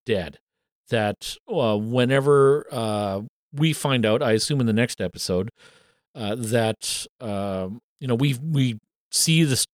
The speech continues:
part of the story where, uh, Negan and Carol, uh, tell everybody that, that she's dead or have the, the head, um, that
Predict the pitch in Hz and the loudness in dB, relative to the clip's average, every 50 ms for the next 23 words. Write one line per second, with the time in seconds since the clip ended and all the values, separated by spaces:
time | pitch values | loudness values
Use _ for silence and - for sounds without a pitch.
0 | - - 147 143 135 127 120 113 - - - 135 123 120 113 110 113 110 107 110 | -4 0 0 2 2 2 2 2 0 0 2 4 6 6 6 4 2 0 0 2
1 | 113 110 107 104 101 101 101 98 - _ _ - _ _ _ _ _ _ - 107 | 4 4 4 6 4 4 4 2 0 _ _ -20 _ _ _ _ _ _ -8 -6
2 | 95 90 90 92 92 90 113 - _ _ _ _ _ _ _ - 165 139 131 127 | -4 -4 -4 -4 -6 -8 -12 -16 _ _ _ _ _ _ _ -10 -4 -2 0 2
3 | 113 107 113 104 113 113 - 117 104 104 95 95 - - 113 113 107 101 95 92 | 2 2 2 0 0 -2 -2 -2 0 0 0 -2 -4 -4 -2 0 0 0 0 -2
4 | 90 - _ _ _ _ _ _ - 208 220 92 92 87 - _ - 131 120 110 | -6 -10 _ _ _ _ _ _ -14 -10 -8 -8 -8 -8 -12 _ -4 -2 0 0
5 | 101 95 95 85 92 90 90 87 87 - _ - 165 127 98 90 - - - - | 0 0 -2 -2 -2 -2 -2 -4 -6 -8 _ -14 -10 -10 -10 -10 -10 -12 -12 -12
6 | 92 82 - - 113 107 107 107 - - - 98 92 90 - - 104 95 92 87 | -12 -10 -4 -2 -2 -2 -2 -2 -4 -6 -8 -8 -8 -6 -4 -4 -4 -4 -4 -6
7 | 87 92 87 87 92 110 - - 87 - - 113 104 98 107 113 _ _ _ _ | -8 -8 -6 -6 -8 -8 -10 -12 -12 -8 -6 -4 -4 -4 -6 -8 _ _ _ _
8 | _ - - _ _ _ _ _ _ _ _ - 101 90 87 87 92 95 95 - | _ -20 -20 _ _ _ _ _ _ _ _ -10 -8 -6 -4 -4 -4 -6 -6 -2
9 | - 120 113 104 | 0 0 0 0